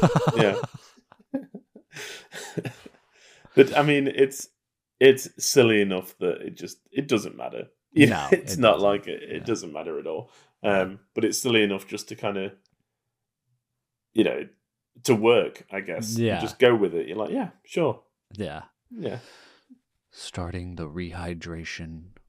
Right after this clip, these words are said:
Speaker 1: process.
Speaker 2: <laughs>
Speaker 1: We are starting to rehydrate.
Speaker 2: <laughs>
Speaker 1: And, like, the president sound,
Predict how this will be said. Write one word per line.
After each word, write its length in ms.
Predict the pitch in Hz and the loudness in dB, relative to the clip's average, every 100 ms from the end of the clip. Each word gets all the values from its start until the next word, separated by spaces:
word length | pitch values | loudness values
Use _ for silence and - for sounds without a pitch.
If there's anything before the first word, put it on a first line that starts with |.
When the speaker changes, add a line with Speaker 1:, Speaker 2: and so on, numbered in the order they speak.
| _ - | _ -20
Speaker 1:
process. 400 | - - 127 - - - | -8 -4 -2 -4 -16 -20
Speaker 2:
<laughs> 260 | _ _ - | _ _ -6
Speaker 1:
We 200 | 104 123 | 0 0
are 100 | 117 | 0
starting 680 | - 139 165 165 170 139 - | 4 6 8 6 -2 -6 -6
to 80 | 165 | -4
rehydrate. 920 | 139 117 180 147 160 165 147 151 147 _ _ _ _ _ - | 0 2 2 4 4 2 -2 -6 -6 _ _ _ _ _ -12
Speaker 2:
<laughs> 640 | 247 - - _ _ _ | -10 -10 -12 _ _ _
Speaker 1:
And, 180 | 127 147 | 0 2
like, 360 | 147 135 117 120 | 2 0 -2 0
the 120 | 127 | 0
president 600 | - 123 123 120 110 80 | 2 2 2 2 0 -4
sound, 600 | - 98 95 78 85 69 | -4 -4 -4 -8 -12 -16